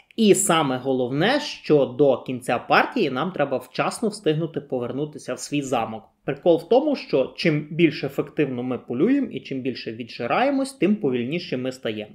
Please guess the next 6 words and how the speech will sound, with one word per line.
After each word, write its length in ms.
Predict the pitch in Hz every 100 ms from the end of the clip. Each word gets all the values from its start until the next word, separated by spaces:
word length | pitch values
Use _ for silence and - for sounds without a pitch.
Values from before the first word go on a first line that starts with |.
| 160
Ну, 280 | 208 220 -
з 80 | -
повним 380 | - 160 156 135
пузіком 540 | - 220 170 151 120
важко 300 | 113 143 -
бігати. 500 | 117 110 104 - -